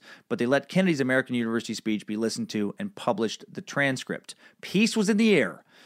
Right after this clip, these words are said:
and that meant a staggering loss of income from the manufacturers' war. And the dude was a hell of a speaker, uh, by the way. Uh, listen to this excerpt, uh, of a speech he gave on July twenty-sixth,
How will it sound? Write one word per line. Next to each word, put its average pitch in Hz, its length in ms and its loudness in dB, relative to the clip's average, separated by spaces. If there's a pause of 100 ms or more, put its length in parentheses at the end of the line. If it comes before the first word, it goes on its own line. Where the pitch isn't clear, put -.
(300)
and 107 140 -2
that 160 160 4
meant 139 240 2
a 123 40 -2
staggering 120 540 0
loss 107 320 0
of 101 80 -2
income 101 340 -4
from 110 120 -4
the 104 60 -2
manufacturers' 95 640 -4
war. 90 380 -8
And 107 100 -6
the 107 40 -2
dude 131 560 2
was 190 280 4
a 143 40 0
hell 180 200 4
of 135 100 2
a 107 40 -2
speaker, - 480 -2 (380)
uh, 98 100 -2
by 101 160 2
the 98 100 -2
way. 95 200 -2 (180)
Uh, 117 140 2
listen 208 340 2
to 123 100 0
this 151 240 2
excerpt, - 580 -4 (260)
uh, 104 280 0
of 104 140 -2
a 104 40 -4
speech - 360 -2
he 170 80 0
gave 139 240 2
on 110 100 -2
July 123 360 0
twenty-sixth, 147 640 -4